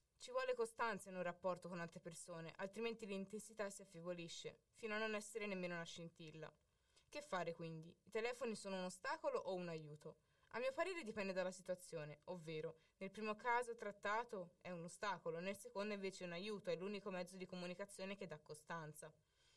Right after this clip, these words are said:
Mi sono capitate entrambe le situazioni, onestamente.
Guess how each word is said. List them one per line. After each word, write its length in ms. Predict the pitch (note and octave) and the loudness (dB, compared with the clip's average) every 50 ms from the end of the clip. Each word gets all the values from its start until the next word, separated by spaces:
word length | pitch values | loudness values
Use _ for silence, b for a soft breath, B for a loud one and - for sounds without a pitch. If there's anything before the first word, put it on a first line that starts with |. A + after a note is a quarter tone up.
| B B B B - | B B B B -6
Mi 80 | A#3+ | -4
sono 200 | A#3+ - D4 D4 | -4 -2 -2 -4
capitate 400 | D4 D4+ C#4+ D4 D4 D#4+ D#4 D4+ | -4 -4 -8 -4 -4 -2 0 0
entrambe 360 | C4+ - C#4+ C#4+ C#4 C4+ C4+ C4 | -2 2 2 0 2 2 2 4
le 160 | B3 A#3+ B3 | 6 6 4
situazioni, 560 | A#3+ - - - G#3+ G#3+ - - G3+ F3 E3+ | 4 0 -4 -6 -6 -4 -4 -2 -2 -2 0
onestamente. 800 | E3 E3 E3 - - - E3+ E3 D#3+ D#3 E3 D#3+ - E3 - b | 0 -2 -4 -6 -6 -8 -8 -8 -6 -8 -10 -4 -2 -4 -4 b